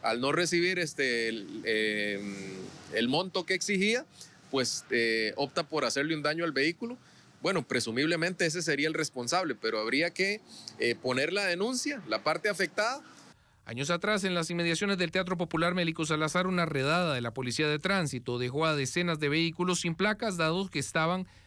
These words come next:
Speaker 2: estacionados en zona prohibida. El hecho es llamativo también porque esa zona es sumamente explotada por los guachimanes o cuidacarros.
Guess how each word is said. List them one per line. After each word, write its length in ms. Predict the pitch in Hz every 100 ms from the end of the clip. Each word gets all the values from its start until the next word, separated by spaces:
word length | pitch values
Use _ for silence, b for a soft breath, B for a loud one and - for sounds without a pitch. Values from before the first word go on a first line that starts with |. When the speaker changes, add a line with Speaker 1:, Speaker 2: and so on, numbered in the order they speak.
| B B
Speaker 2:
estacionados 640 | 175 185 180 226 240 196
en 100 | 180
zona 240 | 175 165
prohibida. 480 | 160 143 117 98 - - B B B B 110
El 120 | 120
hecho 200 | 160 185
es 80 | 180
llamativo 580 | 165 147 190 175 160
también 400 | 165 139 156 165
porque 380 | 185 170 156 143
esa 240 | 202 208 208
zona 400 | 208 190 123 113
es 200 | 123 -
sumamente 680 | - 240 240 196 170 147 135
explotada 680 | - 143 139 208 214 214 - B B
por 160 | 165 170
los 140 | 160
guachimanes 580 | 143 139 151 151 151 139
o 80 | 135
cuidacarros. 680 | 135 127 117 104 80 -